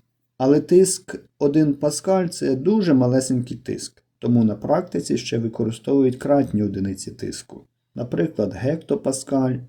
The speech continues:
який дорівнює сто паскалям, чи кілопаскаль, який дорівнює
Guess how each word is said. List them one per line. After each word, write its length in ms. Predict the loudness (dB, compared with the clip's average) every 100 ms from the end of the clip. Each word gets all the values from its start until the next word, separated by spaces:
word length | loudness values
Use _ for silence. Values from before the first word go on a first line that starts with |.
| _
який 340 | -4 -2 2 2
дорівнює 680 | 4 4 4 6 4 4 -2
сто 520 | -10 -8 0 2 2 -4 -8
паскалям, 840 | -8 -6 0 2 2 2 0 -2
чи 320 | 0 4 4 4
кілопаскаль, 1120 | 0 2 2 2 0 -2 0 2 4 4 0 -4 -8
який 300 | -8 -2 0
дорівнює 560 | 2 4 4 4 0